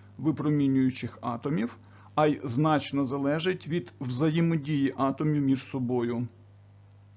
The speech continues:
Сильно стиснутий водень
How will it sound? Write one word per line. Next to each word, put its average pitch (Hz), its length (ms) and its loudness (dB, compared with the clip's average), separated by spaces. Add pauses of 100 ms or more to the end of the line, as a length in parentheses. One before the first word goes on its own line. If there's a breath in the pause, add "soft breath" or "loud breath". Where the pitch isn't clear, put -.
(800 soft breath)
Сильно 170 800 4
стиснутий 147 960 0
водень 139 560 2